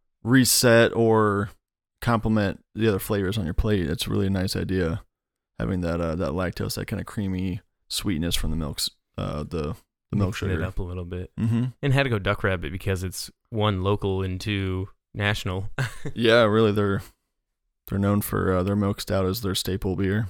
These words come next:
Speaker 1: their
Speaker 2: Mm-hmm.
Speaker 1: flagship.
Speaker 2: What are you picking, Nick?
Speaker 1: Um, so I also was going a little bit heavy, but in a different direction.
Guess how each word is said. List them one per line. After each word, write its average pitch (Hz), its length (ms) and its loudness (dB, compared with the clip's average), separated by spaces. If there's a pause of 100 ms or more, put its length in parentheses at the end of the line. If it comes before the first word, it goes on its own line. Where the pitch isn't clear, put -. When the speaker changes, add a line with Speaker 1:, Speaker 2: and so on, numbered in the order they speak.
(140)
Speaker 1:
their 113 160 -2
Speaker 2:
Mm-hmm. 98 100 -2
Speaker 1:
flagship. 107 480 0 (340)
Speaker 2:
What 135 80 0
are 143 40 2
you 147 60 -4
picking, 95 220 2
Nick? 92 260 -6 (680)
Speaker 1:
Um, 151 320 8
so 151 140 6
I 156 100 10
also 175 200 6
was 147 100 6
going 139 220 6
a - 20 8
little 123 120 8
bit 110 140 6
heavy, 120 360 8
but 104 200 4
in 104 140 4
a 101 60 4
different 107 300 2
direction. 92 680 0